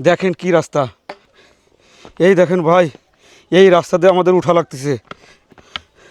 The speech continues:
কোনো রকম যদি আপনি স্লিপ করেন, তাইলে আপনার কিন্তু খবর হয়ে যাবে। এই দেখেন পাহাড়ের গাছগাছালি, আপনাকে এখানে উঠতে হবে।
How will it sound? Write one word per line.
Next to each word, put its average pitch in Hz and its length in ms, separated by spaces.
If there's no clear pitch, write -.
কোনো 196 240
রকম 214 340
যদি 190 180
আপনি 190 320
স্লিপ 202 320
করেন, 214 360
তাইলে 202 360
আপনার 165 260
কিন্তু 185 200
খবর 180 300
হয়ে 190 100
যাবে। 151 260
এই 196 180
দেখেন 196 280
পাহাড়ের 180 400
গাছগাছালি, 156 640
আপনাকে 180 340
এখানে 208 240
উঠতে 196 240
হবে। 165 280